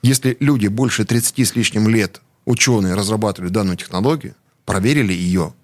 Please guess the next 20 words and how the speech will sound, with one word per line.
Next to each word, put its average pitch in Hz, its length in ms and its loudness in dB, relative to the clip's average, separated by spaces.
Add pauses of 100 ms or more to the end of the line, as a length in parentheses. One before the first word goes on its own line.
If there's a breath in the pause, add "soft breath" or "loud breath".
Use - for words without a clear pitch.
и - 60 2
начали 110 300 2
постепенно 101 440 -4
внедрять, 104 480 -2 (160)
и 95 180 -2
за 107 160 -2
длительный 98 360 -2
срок 101 320 -2 (160 soft breath)
эксплуатационных 107 840 0
уже 98 120 -2
испытаний 95 520 -2
они 101 220 -2
подтвердили, 104 420 -2
что 104 160 -2
это 95 140 -2
работает, 101 400 -2 (120)
то - 40 -2
надо 110 160 2
просто 139 260 -2
доверить 101 480 0